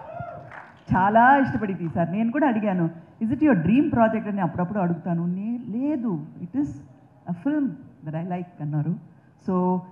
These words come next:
కష్టపడి ఏం చేయలేదు, కష్టమంతా తెలియదు, ఇష్టపడి చేస్తేనే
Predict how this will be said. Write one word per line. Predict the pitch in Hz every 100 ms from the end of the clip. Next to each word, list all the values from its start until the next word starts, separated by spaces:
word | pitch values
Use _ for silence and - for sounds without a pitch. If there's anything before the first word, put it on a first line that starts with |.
| -
కష్టపడి | 190 - 226 220
ఏం | 202 202
చేయలేదు, | 196 185 185 175 160 180 262 - - -
కష్టమంతా | 165 - 226 208 214 - 277
తెలియదు, | 277 240 220 165 165 - - - - - -
ఇష్టపడి | 170 - 247 269
చేస్తేనే | 269 262 - 254 247 294 311 -